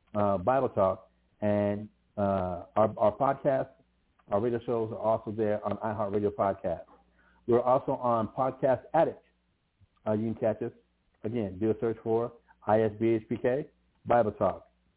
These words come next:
And last but not least, uh, we're also on Apple iTunes, right? We're also on Apple iTunes <coughs> under I S B H P K, uh, Bible Talk podcast.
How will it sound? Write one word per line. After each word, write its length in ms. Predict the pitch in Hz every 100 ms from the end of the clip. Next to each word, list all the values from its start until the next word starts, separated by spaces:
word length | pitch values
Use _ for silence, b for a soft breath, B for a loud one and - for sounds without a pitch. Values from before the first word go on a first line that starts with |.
| _ _ _ _ -
And 460 | 120 120 113 101 101
last 340 | 120 170 214
but 120 | - 117
not 300 | 139 165 123
least, 320 | 113 170 110 - _ _ _ _ _ _ _ _ _ _ -
uh, 220 | 117 113
we're 200 | 110 135
also 280 | 139 151 151
on 100 | 127 -
Apple 260 | 143 - -
iTunes, 460 | 185 190 147 107 - _ _ _ _ -
right? 180 | 104 120
We're 160 | 127
also 280 | 127 156 165
on 80 | 127 131
Apple 260 | 151 - -
iTunes 520 | 165 160 123 110 110 _ _ _ _ _ _ -
<coughs> 600 | - - - - 170 -
under 360 | 160 135 110 107 b b -
I 160 | 131
S 80 | 135 131
B 60 |
H 100 | 139 135
P 80 | 170
K, 300 | 127 107 107 _ _ _ _ _ _ _ _ -
uh, 300 | 113 113 107 104 95
Bible 260 | 131 131 107
Talk 360 | 104 87 - _ _ _ _ _ _ _ _ _ _ -
podcast. 460 | 127 123 - 101